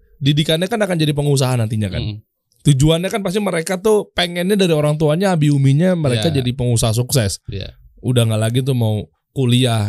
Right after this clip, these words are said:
Speaker 1: S satu bahkan S dua gitu,
Speaker 2: Iya.
Speaker 1: nggak lagi tuh ya.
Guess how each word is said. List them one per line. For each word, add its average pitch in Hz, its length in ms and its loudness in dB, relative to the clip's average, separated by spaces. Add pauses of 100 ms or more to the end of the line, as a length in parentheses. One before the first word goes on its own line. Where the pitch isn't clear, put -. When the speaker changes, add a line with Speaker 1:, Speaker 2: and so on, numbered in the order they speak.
Speaker 1:
S 104 160 -2
satu 120 340 0
bahkan 117 380 -2
S 104 160 -2
dua 123 260 4
gitu, 113 220 0
Speaker 2:
Iya. 127 60 0
Speaker 1:
nggak 101 120 2
lagi 127 160 0
tuh 117 140 -2
ya. 113 120 0